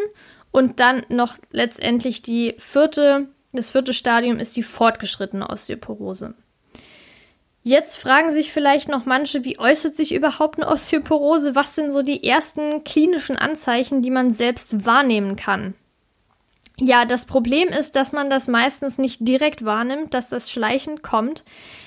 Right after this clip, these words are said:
Aber man kann auf ein paar Dinge achten, wie zum Beispiel das Einfallen der, ähm, Brustwirbelsäule. Und das äußert sich zum Beispiel in so einem Buckel oder in einem Kugelbauch dadurch, dass man eben so einen Buckel entwickelt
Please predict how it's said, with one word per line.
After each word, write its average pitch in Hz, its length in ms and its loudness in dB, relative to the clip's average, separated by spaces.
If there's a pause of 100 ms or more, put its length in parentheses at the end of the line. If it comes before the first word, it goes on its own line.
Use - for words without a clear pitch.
(140)
Aber 320 380 4
man 277 180 0
kann 285 240 -4
auf 294 120 -2
ein 240 160 -2
paar 262 280 0
Dinge 262 340 -2
achten, 311 440 -2
wie 262 100 0
zum 277 200 -6
Beispiel 254 340 0
das 240 240 -4 (160)
Einfallen 311 720 0 (400)
der, 247 380 4
ähm, 233 240 0
Brustwirbelsäule. 208 1200 0 (360)
Und 262 180 2
das 294 280 2
äußert 294 400 0
sich 269 220 -6
zum 262 160 -2
Beispiel 240 420 0
in 247 240 0
so 240 120 0
einem 233 440 0 (100)
Buckel 311 800 2
oder 247 360 2
in 240 140 -2
einem 240 100 -2
Kugelbauch 269 640 2
dadurch, 247 360 0
dass 254 180 -4
man 254 140 -2
eben 240 180 0
so 233 80 2
einen 233 140 2
Buckel 262 260 -2
entwickelt 311 640 0